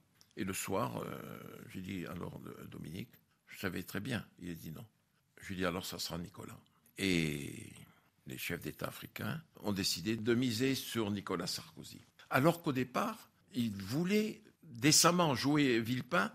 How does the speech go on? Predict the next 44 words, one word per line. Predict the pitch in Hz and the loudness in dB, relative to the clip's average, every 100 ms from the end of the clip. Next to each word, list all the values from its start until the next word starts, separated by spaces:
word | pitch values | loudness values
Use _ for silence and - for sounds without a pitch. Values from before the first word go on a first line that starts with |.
| - | -2
mais | 165 190 180 | 4 6 6
là, | 143 165 214 175 | 4 8 8 6
c'est | - 139 | 2 -4
pour | - | -2
ça | - | -2
que | 202 | 0
je | 139 | 0
vous | 113 | -2
dis | - - | -4 -6
que | - | -4
Bongo | 90 92 92 101 | -4 -4 -2 -2
est | 87 | -2
fort. | - 82 - - _ - | -6 -6 -8 -20 _ -2
Mais | 139 165 | 4 6
il | 185 | 6
savait | - - 190 175 | 6 10 10 8
très | 165 - 202 180 | 4 10 12 12
bien | 131 123 107 - _ _ | 8 0 -2 -8 _ _
que | 120 | -4
ça | 104 107 | 0 0
serait | - 101 | 2 0
un | 87 | 0
non, | 82 82 _ _ _ | -4 -8 _ _ _
que | 104 | -6
Villepin | 104 90 110 | -6 -2 -2
n'aurait | 101 90 87 | -2 -4 -4
pas | 95 | -4
le | 87 | -6
courage. | - - - - - - _ _ - | -10 -14 -12 -14 -16 -20 _ _ -10
Et | 110 135 | -4 -2
un, | 147 131 - 123 - | 0 -2 -6 -6 -4
<laughs> | 123 127 - | -6 -6 -4
quelque | 135 - | -4 -2
temps | 135 135 113 | -2 0 0
après, | 113 - 139 | -2 -2 -6
je | 123 | -6
lui | |
ai | |
dit, « | 104 104 | -6 -6
Mais | 101 - - _ | -8 -10 -20 _
papa, | - 139 143 | -4 0 0
vous | 147 | 2
le | 175 | 2
saviez ? » | - 139 - 117 | 2 2 0 -2